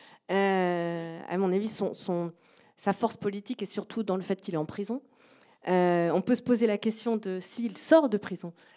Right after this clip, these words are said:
est-ce qu'il continuera longtemps d'avoir cette force politique ? Euh, mais c'est pas le seul prétendant. Euh, il y a Dahlan,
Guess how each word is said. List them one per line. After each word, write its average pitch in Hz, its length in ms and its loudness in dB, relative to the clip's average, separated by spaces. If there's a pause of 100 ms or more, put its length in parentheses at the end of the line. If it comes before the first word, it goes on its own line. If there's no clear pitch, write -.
(140)
est-ce 185 160 -6
qu'il 180 120 -14 (300)
continuera 220 640 0
longtemps 190 340 -4
d'avoir 175 420 -4 (240)
cette - 220 -10
force - 240 -10
politique ? 180 600 -6 (400)
Euh, 180 600 2
mais 214 120 0
c'est 247 140 2
pas 247 140 2
le 233 80 0
seul 226 200 0
prétendant. 214 640 -4 (380)
Euh, 170 760 2
il 170 80 -4
y 170 100 -4
a 147 60 -4
Dahlan, 233 580 0